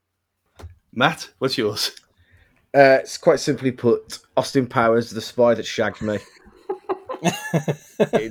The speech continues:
Speaker 2: Doctor
Speaker 1: Excellent
Speaker 2: Evil's sec-,
Speaker 1: choice.
Speaker 2: second, um, hideout inside, uh, a volcano with his pupils being windows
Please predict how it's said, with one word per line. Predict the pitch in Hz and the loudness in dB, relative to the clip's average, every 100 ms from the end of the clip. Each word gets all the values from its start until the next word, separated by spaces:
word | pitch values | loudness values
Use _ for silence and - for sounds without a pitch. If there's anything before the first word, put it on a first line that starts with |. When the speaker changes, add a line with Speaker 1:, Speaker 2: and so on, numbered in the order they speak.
| - | 0
Speaker 2:
Doctor | 139 127 143 127 | 2 2 4 4
Speaker 1:
Excellent | 131 | 4
Speaker 2:
Evil's | 123 117 110 - | 2 0 -2 -2
sec-, | 107 - | 4 4
Speaker 1:
choice. | - - - | 4 -6 -10
Speaker 2:
second, | - - - 160 - 151 131 127 127 - - - - _ - | -10 -8 2 2 4 2 2 -2 -6 -8 -16 -20 -20 _ 0
um, | 117 113 113 110 | 4 6 6 6
hideout | 107 120 104 104 104 107 104 - 90 | 2 -2 0 0 -2 -2 -4 -12 -8
inside, | 104 101 101 92 - 110 101 98 95 98 | -4 -4 -6 -10 -4 0 0 0 -2 -6
uh, | 101 98 87 | -4 -2 -4
a | |
volcano | 98 104 98 107 98 95 95 98 | -2 -2 -2 -4 -4 -4 -4 -6
with | 90 98 85 | -4 -6 -6
his | 101 98 | -8 -10
pupils | - 107 98 95 92 | -8 -8 -6 -8 -12
being | 80 101 95 90 | -6 -6 -6 -8
windows | 90 87 90 90 87 | -8 -8 -8 -8 -12